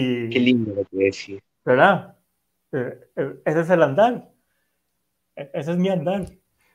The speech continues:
Speaker 2: Y, pues,
Speaker 1: Hermoso.
Speaker 2: poder, poder remo-, rememorar todas esas cosas y, y saber de que ese no es el fin, de que voy por más,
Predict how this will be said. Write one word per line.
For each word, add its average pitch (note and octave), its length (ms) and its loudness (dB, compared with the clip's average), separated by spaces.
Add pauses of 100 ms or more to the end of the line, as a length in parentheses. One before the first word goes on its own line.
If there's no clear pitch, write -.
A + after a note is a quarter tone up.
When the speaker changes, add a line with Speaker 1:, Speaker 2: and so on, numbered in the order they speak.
(1400)
Speaker 2:
Y, C#3 260 -2
pues, B2+ 380 0
Speaker 1:
Hermoso. C3+ 360 8
Speaker 2:
poder, D3+ 180 -4 (560)
poder E3 500 6 (140)
remo-, C#3+ 480 -8
rememorar B2+ 560 -2
todas E3 200 4
esas E3+ 180 -4
cosas F3 420 0
y, B2 460 -4 (920)
y C#3+ 220 0
saber D3 640 2
de D#3 300 -6
que A#2+ 480 -2
ese B2 180 -6
no D#3 80 0
es D3+ 60 -4
el C#3+ 120 -4
fin, D3 360 -4 (140)
de A#2+ 180 -8
que C3 120 -8
voy C3+ 200 0
por D3+ 200 -2
más, F#3 540 -4